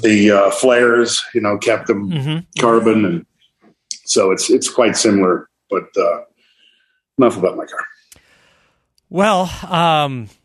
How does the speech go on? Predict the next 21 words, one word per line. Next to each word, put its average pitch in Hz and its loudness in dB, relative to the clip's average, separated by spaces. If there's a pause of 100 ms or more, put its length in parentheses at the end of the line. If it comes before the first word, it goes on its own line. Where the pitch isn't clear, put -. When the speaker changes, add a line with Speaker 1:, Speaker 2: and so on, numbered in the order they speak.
(480)
Speaker 2:
the 151 0
Mustang 147 -4
Mach 139 -2
One, 160 -2
as 120 -4
you 135 -6
guys 123 -4
know, 123 -2
uh, 104 -10 (400)
we've 135 -8
sort 127 -6
of 101 -12
teased, 117 -6
it's, - -12
it's - -18
getting 131 -6
some 120 -6
carbon 117 -4
fiber 110 -6
as 101 -12
well 143 -2